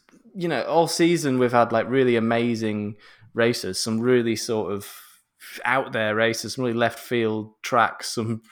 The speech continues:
crazy circumstances at some of those tracks. And then it feels, it just makes it, it's, you know, it's never been a fantastic race anyway at Abu Dhabi, apart from maybe twenty twelve when it could have gone, the title could have gone any which way. And even that had nothing to do with the track. That was just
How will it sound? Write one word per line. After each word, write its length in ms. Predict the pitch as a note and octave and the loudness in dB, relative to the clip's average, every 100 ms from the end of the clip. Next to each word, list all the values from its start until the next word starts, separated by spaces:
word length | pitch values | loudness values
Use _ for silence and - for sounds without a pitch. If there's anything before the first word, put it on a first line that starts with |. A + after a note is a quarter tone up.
| - | -4
crazy 340 | - C3+ A#2 | 4 4 4
circumstances 680 | G#2 A#2 - A2 A2 G#2 G#2+ | 0 -2 -4 -4 -4 -4 -8
at 60 | G2 | -12
some 140 | - G#2 | -8 -6
of 60 | |
those 140 | G2+ - | -6 -6
tracks. 440 | G#2 G2+ - - - - - - - - | -6 -6 -8 -20 -20 -20 -20 -20 -8 -2
And 180 | B2 C3+ | 4 4
then 140 | C#3 | 4
it 140 | B2 | 2
feels, 400 | - D3 C3+ B2+ C3 - | 0 2 2 0 -8 -10
it 100 | C#3+ | -2
just 200 | D#3 D#3+ | 0 0
makes 260 | D3+ - | -2 0
it, 100 | C3+ - | -2 -2
it's, 400 | C#3 G2+ C3 - | -4 -6 -8 -6
you 120 | F#3+ D#3 | -2 -2
know, 60 | |
it's 120 | A#2 | -2
never 320 | C#3 D3 D3 C3+ | -2 0 2 2
been 460 | A#2 G#2 G2+ G#2 - _ _ | 2 0 -4 -8 -14 _ _
a 40 | G#2 | -8
fantastic 680 | A#2+ G#2+ A#2+ A2 - G#2 - | -4 -2 -4 -4 -6 -8 -6
race 520 | G#2 G2+ - - - _ _ _ A#2 | -4 -4 -8 -12 -16 _ _ _ -2
anyway 460 | A2+ G2+ F2+ F#2+ | 0 -2 -4 -4
at 80 | F2+ | -6
Abu 240 | F#2+ G2 | -6 -6
Dhabi, 320 | F#2+ G2 - G2 | -4 -4 -4 -6
apart 260 | - G#2+ | -2 -4
from 140 | A2+ G#2+ | -4 -8
maybe 180 | G2+ G2 | -8 -8
twenty 280 | - G#2 | -10 -10
twelve 440 | F#2+ G#2+ G2 F#2+ G2+ | -8 -6 -6 -6 -8
when 440 | G2 F#2 F#2+ F2+ - - | -8 -6 -8 -12 -16 -20
it 100 | - | -10
could 140 | A2 | -8
have 100 | G#2 | -8
gone, 180 | G2 F#2 | -8 -10
the 60 | |
title 260 | G2 G#2+ G2 | -6 -4 -4
could 140 | G#2+ | -6
have 80 | G2+ | -6
gone 300 | G2+ G2 G2 - _ _ - | -6 -6 -8 -14 _ _ -8
any 180 | A2 G#2 | -4 -4
which 260 | A2 - | -4 -6
way. 300 | F#2+ F2 G#2+ - _ _ _ _ | -8 -8 -10 -12 _ _ _ _
And 200 | B2 B2+ D3 | 2 2 4
even 260 | D3 B2+ | 4 6
that 220 | C3+ C#3+ | 6 4
had 120 | G#2 A2+ | 2 -2
nothing 220 | A2+ G#2+ | -2 -2
to 80 | - | -4
do 100 | A2+ | -4
with 100 | G2 | -4
the 60 | |
track. 380 | - C#3 G2 F#2+ | 0 2 4 0
That 140 | A2+ | -6
was 120 | A2+ G#2 | -8 -10
just 220 | A2+ | -10